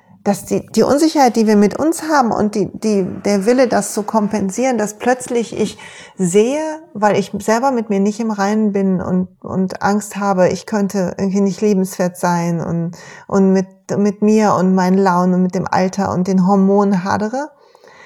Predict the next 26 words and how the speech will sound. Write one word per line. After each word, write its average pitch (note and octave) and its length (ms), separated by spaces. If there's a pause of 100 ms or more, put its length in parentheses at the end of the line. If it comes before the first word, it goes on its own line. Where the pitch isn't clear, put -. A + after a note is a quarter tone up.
(240)
dass G#3+ 200
in G3+ 160
dem A#3+ 200
Moment G#3+ 520
ich F#3 300
jeden G3 220
Blick A3 240
von G#3 200
meinem F3+ 240
Mann F3+ 240
falsch F#3 360
deute F3 440
und, E3+ 300 (220)
und F#3 360 (720)
angepiekst B3 640
reagiere F#3 500
und F#3 140
meine, G3+ 220
mich G3+ 160
verteidigen G3 580
zu G#3+ 140
müssen G#3+ 260
und G#3+ 120
ihn G3+ 180
dann G#3+ 160
angehe, A3 600